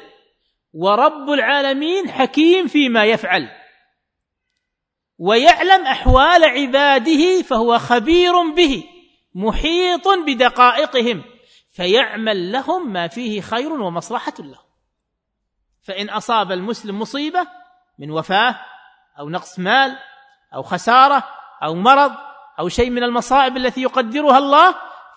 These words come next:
فإن قلب المسلم يطمئن، كما قال تعالى: "وَمَنْ يُؤْمِنْ بِاللَّهِ يهدي قَلْبَهُ"،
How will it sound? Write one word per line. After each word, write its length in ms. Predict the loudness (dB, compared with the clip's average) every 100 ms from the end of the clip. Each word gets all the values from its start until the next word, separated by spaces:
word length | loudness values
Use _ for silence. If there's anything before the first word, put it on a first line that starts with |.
| -14
فإن 500 | -12 -8 -8 -8 -8
قلب 440 | -6 -6 -6 -6
المسلم 580 | -8 -8 -12 -10 -10 -8
يطمئن، 580 | -10 -8 -6 -2 -4 -6 -20 _ _
كما 200 | -12 -8
قال 300 | -6 -4 -6
تعالى: 340 | -6 -4 -2 -2
"وَمَنْ 280 | -4 -4 -6
يُؤْمِنْ 560 | -4 -6 -6 -8 -4
بِاللَّهِ 460 | -4 -4 -4 -2 -2
يهدي 320 | -2 -4 -4
قَلْبَهُ"، 420 | 0 0 0 -10